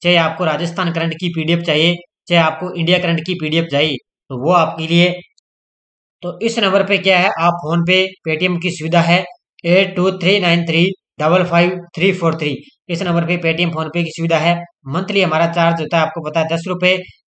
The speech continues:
और कोई विद्यार्थी पूरे साल की लेना चाहे तो पचास रुपये में आपको पीडीएफ़ मिलेगी।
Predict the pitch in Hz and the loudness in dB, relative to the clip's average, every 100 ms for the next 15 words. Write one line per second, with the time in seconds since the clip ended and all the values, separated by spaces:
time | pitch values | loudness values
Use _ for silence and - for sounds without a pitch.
0 | 156 151 156 175 170 165 165 180 165 156 | -8 -6 0 0 2 2 0 -2 -4 -2
1 | 165 165 165 175 165 160 165 160 151 156 | -2 0 0 -2 -2 -2 -2 0 -2 -2
2 | _ _ 143 143 165 160 165 156 151 143 | _ _ -12 -4 -2 -2 -4 -6 -4 -4
3 | - 156 139 147 143 135 139 160 | -4 -6 -4 -4 -4 -4 -2 -2